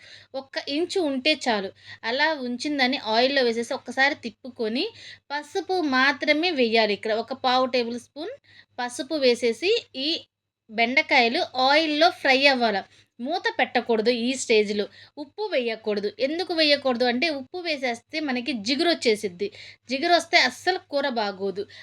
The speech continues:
అది ఫ్రై అవ్వ-, ఆ జిగురు పోయే వరకు ఫ్రై చేస్తే ముక్క మెత్తబడిపోయి చిదురైపోయిద్ది. అందుకని చెప్పేసి ఉప్పు వేయకుండా just ఒక ఐదు నిమిషాలు హై ఫ్లేమ్లో పెట్టేసి, వాటిని ఫ్రై అవ్వనిచ్చిన తర్వాత, ఒక పెద్ద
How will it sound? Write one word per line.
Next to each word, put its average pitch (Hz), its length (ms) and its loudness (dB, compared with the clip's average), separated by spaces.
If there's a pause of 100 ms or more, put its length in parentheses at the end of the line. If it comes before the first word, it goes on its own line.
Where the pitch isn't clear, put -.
(140)
అది 277 140 -8
ఫ్రై 285 340 2
అవ్వ-, 285 240 2
ఆ 247 200 8
జిగురు 247 300 -2
పోయే 285 320 4
వరకు 285 280 0
ఫ్రై 269 220 0
చేస్తే 277 300 -2
ముక్క 269 420 -4
మెత్తబడిపోయి 277 760 -4
చిదురైపోయిద్ది. 220 680 0 (360)
అందుకని 233 480 -2
చెప్పేసి 262 500 -4
ఉప్పు 247 300 -6
వేయకుండా 226 640 0 (160)
just 233 320 -2
ఒక 262 200 -4
ఐదు 220 200 0
నిమిషాలు 247 460 -4
హై 302 300 6
ఫ్లేమ్లో 269 420 0
పెట్టేసి, 220 560 0 (800)
వాటిని 285 300 -4
ఫ్రై 285 260 6
అవ్వనిచ్చిన 233 600 0
తర్వాత, 220 540 0 (580)
ఒక 269 240 -8 (340)
పెద్ద 262 280 0